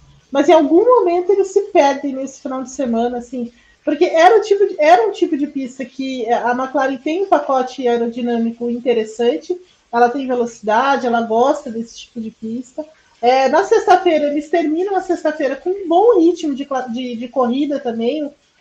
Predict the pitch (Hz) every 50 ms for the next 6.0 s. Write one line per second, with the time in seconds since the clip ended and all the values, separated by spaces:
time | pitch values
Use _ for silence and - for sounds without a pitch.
0 | _ - 247 233 285 277 285 294 294 254 247 262 320 415 403 - 359 294 294 302
1 | 294 294 311 233 240 233 226 220 220 220 220 226 226 233 220 220 - - - 220
2 | 214 240 285 302 311 302 247 233 - 233 226 240 240 - 277 277 285 285 262 233
3 | 247 262 320 381 381 392 330 330 - - - 285 269 269 - - - _ _ _
4 | _ _ - 254 240 - 294 262 - - - - - - _ _ _ 247 247 254
5 | 233 269 277 349 415 427 415 427 415 - - - 330 254 226 240 277 294 294 -